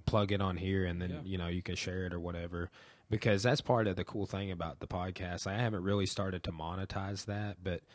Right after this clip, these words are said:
Speaker 1: people will just donate to your podcast or donate to people on the podcast
Speaker 2: Mm-hmm.
Speaker 1: that they liked listening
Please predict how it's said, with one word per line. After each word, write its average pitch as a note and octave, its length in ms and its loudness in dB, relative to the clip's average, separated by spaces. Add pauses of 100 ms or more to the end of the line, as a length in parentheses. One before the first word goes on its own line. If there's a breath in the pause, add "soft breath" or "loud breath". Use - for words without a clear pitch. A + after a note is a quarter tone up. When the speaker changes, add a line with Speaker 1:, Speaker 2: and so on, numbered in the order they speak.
(180 soft breath)
Speaker 1:
people D#3+ 340 4
will A2 60 4
just F#2 280 -2
donate E2 560 -2
to F2 120 -4
your E2+ 100 -2
podcast A#2+ 680 -2
or F2 80 0
donate G2+ 480 2
to F#2 120 -2
people G2+ 600 0 (100)
on A2 360 2
the G#2 80 -2
podcast G#2 640 -2
Speaker 2:
Mm-hmm. C3+ 80 -4
Speaker 1:
that F#2 140 -2
they G2 240 2
liked F2 520 -8
listening E2+ 480 -8